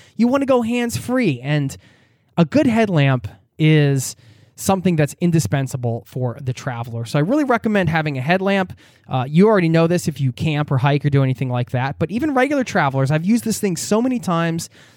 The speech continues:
in hostels, in, uh, weird situations where I've just needed some light, and this is a great brand. It's basic, it's functional, it does everything you need,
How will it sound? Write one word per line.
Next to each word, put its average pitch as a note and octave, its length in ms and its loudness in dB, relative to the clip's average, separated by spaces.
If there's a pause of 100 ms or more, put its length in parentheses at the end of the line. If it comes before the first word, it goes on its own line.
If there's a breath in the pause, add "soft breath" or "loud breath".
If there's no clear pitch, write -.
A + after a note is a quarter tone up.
(160 soft breath)
in C3 480 0
hostels, G#3 880 0
in, C#3+ 460 -2 (380 loud breath)
uh, C3+ 320 -4
weird B3 360 0
situations A3 800 0
where F3+ 120 2
I've D3 100 2
just C#3 180 0
needed F#3 300 2
some D3 200 0
light, D#3 520 -2
and D3+ 400 -2 (160)
this D3+ 340 0
is F#3+ 160 0
a D#3+ 140 4
great F3 460 0 (680)
brand. C#3 440 0
It's C3+ 140 -4
basic, F#3+ 600 0
it's - 400 -6
functional, G#3 580 2
it D#3 60 0
does D3+ 220 4
everything G#3 340 0
you F#3+ 140 2
need, D#3 340 2